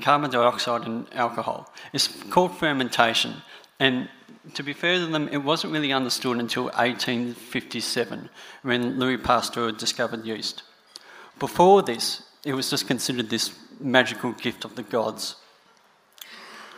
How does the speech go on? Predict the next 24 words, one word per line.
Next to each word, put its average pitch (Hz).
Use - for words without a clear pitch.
What's 165
important 160
here 120
is 120
that 120
yeast 135
likes, 131
uh, 123
temperatures 127
to -
be 123
around 117
twenty 139
degrees 117
centigrade. 113
It 120
goes 127
dormant 127
in 113
co-, 123
colder 117
temperatures. -
And 123
since -